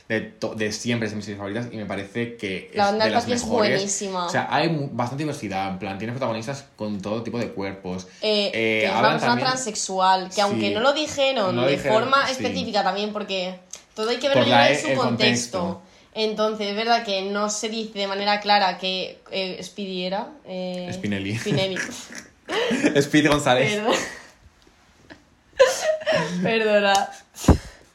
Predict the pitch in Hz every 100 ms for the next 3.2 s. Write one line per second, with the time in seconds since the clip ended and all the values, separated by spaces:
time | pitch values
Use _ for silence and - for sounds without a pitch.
0 | _ _ - 143 120 117 104 - - 131
1 | 123 123 117 110 107 110 107 113 123 131
2 | - 110 233 226 214 240 226 220 208 233
3 | 233 220